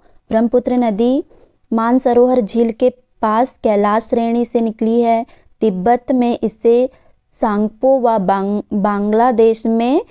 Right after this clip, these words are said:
जम्मू नाम से जाना जाता है। ठीक है, अब देखते हैं तीसरा पॉइंट मैप में क्या है, पूर्वी घाट। पूर्वी घाट कहाँ है?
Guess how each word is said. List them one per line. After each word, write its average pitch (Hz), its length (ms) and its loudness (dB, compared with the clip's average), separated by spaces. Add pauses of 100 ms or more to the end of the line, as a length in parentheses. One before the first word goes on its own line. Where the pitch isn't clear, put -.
(240)
जम्मू 214 400 2
नाम 214 320 0
से 240 320 0
जाना 190 400 0
जाता 185 380 -2
है। 185 300 -2 (140)
ठीक 277 260 0
है, 320 280 0 (1600)
अब 240 120 0
देखते 247 440 -2
हैं 247 320 -2
तीसरा 233 320 0
पॉइंट 240 600 0 (340)
मैप 226 300 0
में 233 180 0
क्या 233 180 0
है, 226 220 0
पूर्वी 208 480 0
घाट। 208 380 -2 (340)
पूर्वी 233 300 0
घाट 240 300 0
कहाँ 240 320 -2
है? 254 300 0